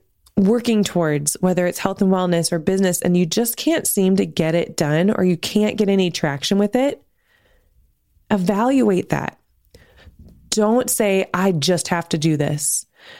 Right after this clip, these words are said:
For instance, if you know me, finances are not my favorite, and my husband and I are trying to stay on a budget, and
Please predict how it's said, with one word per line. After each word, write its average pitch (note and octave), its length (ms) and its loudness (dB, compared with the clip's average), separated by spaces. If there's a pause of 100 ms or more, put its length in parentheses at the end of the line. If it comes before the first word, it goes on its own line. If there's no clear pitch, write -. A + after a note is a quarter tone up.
(200)
For E3 180 0
instance, G#3+ 760 -2 (360)
if E3+ 180 -4
you F3+ 160 4
know E3+ 240 4
me, G3 280 2
finances F3 600 0
are E3 120 0
not E3 440 2
my A#3 160 2
favorite, D#3+ 680 -2 (520)
and F3+ 380 2
my F3 120 2
husband F#3+ 380 0
and F3+ 140 2
I F3 140 -2
are F3 180 0
trying F3+ 320 -2
to D#4+ 80 0
stay F#3+ 240 0
on D#3+ 120 0
a D#3 60 0
budget, E3+ 560 -2 (480)
and F#3 460 2